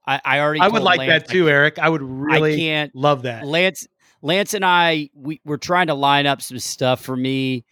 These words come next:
Speaker 1: to do. I'm gonna take a pitch from Lance McCullers, um,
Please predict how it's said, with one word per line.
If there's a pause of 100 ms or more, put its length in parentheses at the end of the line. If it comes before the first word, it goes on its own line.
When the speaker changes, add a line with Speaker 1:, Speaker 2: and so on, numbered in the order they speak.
(300)
Speaker 1:
to
do.
I'm
gonna
take
a
pitch
from
Lance
McCullers, (420)
um,